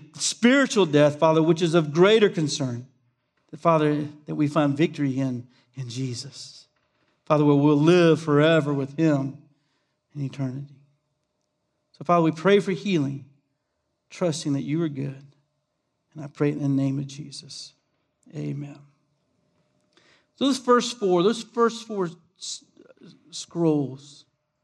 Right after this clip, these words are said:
man, that, those are for everyone everywhere. And we're all gonna, that's gonna be all over the world. We're, we're gonna see that. These, these next two, uh, they're listed to, to regions and times, and, and one of them is,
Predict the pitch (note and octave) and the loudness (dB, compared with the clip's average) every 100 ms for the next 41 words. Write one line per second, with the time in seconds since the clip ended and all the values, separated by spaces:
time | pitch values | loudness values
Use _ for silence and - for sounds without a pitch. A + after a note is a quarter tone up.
0 | _ _ _ _ _ _ _ _ G3 G#3+ | _ _ _ _ _ _ _ _ -4 0
1 | B3 G#3 C#4+ D#4 - F3 F3+ F#3 F3+ E3+ | 0 -2 -4 -4 -6 -2 -2 -2 0 2
2 | D#3 D#3 D3 B2 C3 C3 B2 C#3+ D#3 G3 | 2 2 0 -2 -2 -2 -4 -2 0 2
3 | G3 G3 F3+ E3 E3 G3 A#3+ G3 E3+ F3+ | 2 0 -2 -2 -2 -4 0 0 0 0
4 | D#3+ C#3+ B2+ C3 B2+ A2+ - _ F#3 F#3 | 0 -2 -4 -4 -4 -8 -14 _ -6 -4
5 | F#3 F#3+ D#3+ - - E3 C#3+ C#3 - _ | -4 -4 -6 -6 -6 -6 -8 -12 -20 _
6 | _ _ _ _ _ _ _ _ - C4+ | _ _ _ _ _ _ _ _ -4 -4
7 | A#3 B3 C#4+ B3 A#3 A#3+ A#3+ - - - | -2 0 2 4 2 2 -2 -10 -12 -6
8 | C#3 B2 A#2+ A#2+ - _ _ _ _ _ | -4 -4 -6 -8 -14 _ _ _ _ _
9 | _ _ _ - E3 D3+ D3 C#3+ D#3 F3+ | _ _ _ -6 -4 -2 -4 -4 -4 -6
10 | G3 B3+ B3+ - E3 D3+ E3 D3+ E3+ D#3+ | -2 -2 -2 -4 -4 -2 -4 -2 -4 -2
11 | G#3 G#3 F3 D#3 C3+ C3+ B2+ - D#3 C#3+ | -2 -2 0 0 0 -2 -6 -4 -2 0
12 | C3+ C3 D3 C#3+ - - _ - F3+ A#3+ | 0 -2 -2 -2 -6 -20 _ 0 2 2
13 | A#3+ G#3 D3 | 2 0 -2